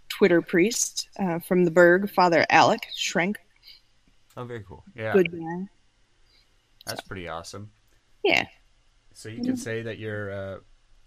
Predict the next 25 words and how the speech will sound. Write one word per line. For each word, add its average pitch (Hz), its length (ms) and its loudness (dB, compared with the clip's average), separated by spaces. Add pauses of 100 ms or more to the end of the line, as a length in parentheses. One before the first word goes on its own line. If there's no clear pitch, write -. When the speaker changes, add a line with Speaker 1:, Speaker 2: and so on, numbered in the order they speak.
Speaker 3:
promoting 113 520 -10
your 104 120 -10
generosity 98 920 -6
by 92 200 -10
giving 95 360 -12
everybody 92 640 -10 (260)
parish 98 540 8
and 92 180 -14
food 98 280 -14
recommendations. 87 1160 -16 (380)
Speaker 1:
Yeah, 403 280 6
and 214 220 0
hopefully 247 520 2
increasing 226 600 -2
all 220 160 2
of 220 100 -2
our 202 120 0
faith - 340 -2 (380)
in, 202 420 0
in 196 300 2
the, 185 320 -2 (1000)
in 196 180 4
that 180 180 4
as 180 400 -2
well. - 280 -6